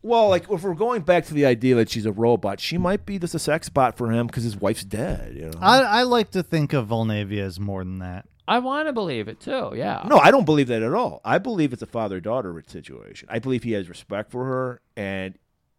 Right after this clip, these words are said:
Speaker 1: he cares about her.
Speaker 3: Right.
Speaker 1: I don't think he has any sexual feelings for her. It's
Speaker 3: Yeah.
Speaker 1: all about Victoria.
Speaker 3: Uh, yeah, I agree with them. Agree with them.
Speaker 1: So,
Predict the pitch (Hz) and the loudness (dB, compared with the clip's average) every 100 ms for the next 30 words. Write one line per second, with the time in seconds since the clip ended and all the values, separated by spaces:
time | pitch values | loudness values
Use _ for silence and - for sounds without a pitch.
0 | _ _ - - 139 143 92 67 53 71 | _ _ -14 -2 0 0 -6 -16 -20 -20
1 | _ _ 185 160 - _ _ _ _ _ | _ _ -2 -2 -4 _ _ _ _ _
2 | 120 147 151 135 - 147 175 156 95 - | -4 0 0 0 -4 -6 -6 -6 -8 -10
3 | 87 - 76 58 - - 71 82 165 131 | -14 -14 -18 -18 -20 -18 -14 -10 0 2
4 | 151 131 135 127 120 - _ _ - 101 | 2 4 6 6 6 0 _ _ -14 -6
5 | 151 151 67 50 _ _ - 190 - 147 | -2 0 -2 -10 _ _ -6 -6 -4 -2
6 | 175 117 143 156 113 104 - _ _ _ | 0 -2 -4 -8 -10 -16 -20 _ _ _
7 | _ 147 139 - - - - _ _ - | _ -20 -20 -18 -20 -20 -20 _ _ -14
8 | - - 196 196 180 170 160 151 | -8 6 12 12 12 12 12 10